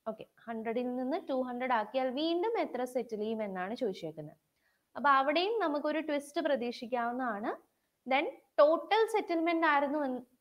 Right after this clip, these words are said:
എന്ന് ചോദിക്കാം, ഫർദർ സെറ്റിൽമെന്റ് എന്നും ചോദിക്കാം. രണ്ടും രണ്ടാണ്. ടോട്ടൽ എന്ന് പറയുമ്പോൾ നമുക്ക് ആദ്യം ഉണ്ടായിരുന്ന പത്തിന്റെ കൂട്ടത്തിൽ രണ്ടാമത്തെ കണ്ടീഷനിൽ എത്രയാണോ ആ വാല്യൂ കൂടെ ആഡ് ചെയ്യേണ്ടതായിട്ട് വരും.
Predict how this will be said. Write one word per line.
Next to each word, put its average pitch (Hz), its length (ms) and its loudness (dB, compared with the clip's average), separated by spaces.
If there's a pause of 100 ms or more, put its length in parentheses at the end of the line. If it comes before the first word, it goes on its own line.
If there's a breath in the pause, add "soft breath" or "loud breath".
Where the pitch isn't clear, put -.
(300)
എന്ന് 269 300 -2
ചോദിക്കാം, 262 600 0
ഫർദർ 254 380 2
സെറ്റിൽമെന്റ് 214 560 -4
എന്നും 226 180 -6
ചോദിക്കാം. 180 460 -4
രണ്ടും 233 280 -6
രണ്ടാണ്. 220 500 -6 (520)
ടോട്ടൽ 247 300 4
എന്ന് 320 140 2
പറയുമ്പോൾ 311 360 0
നമുക്ക് 262 240 -2
ആദ്യം 240 340 4
ഉണ്ടായിരുന്ന 254 400 -2
പത്തിന്റെ 240 340 -6
കൂട്ടത്തിൽ 220 640 -4
രണ്ടാമത്തെ 233 500 -4
കണ്ടീഷനിൽ 226 600 -6
എത്രയാണോ 220 580 -4
ആ 220 100 -4
വാല്യൂ 196 300 -4
കൂടെ 196 180 -4
ആഡ് 175 220 -2
ചെയ്യേണ്ടതായിട്ട് 196 520 -8
വരും. 190 320 -6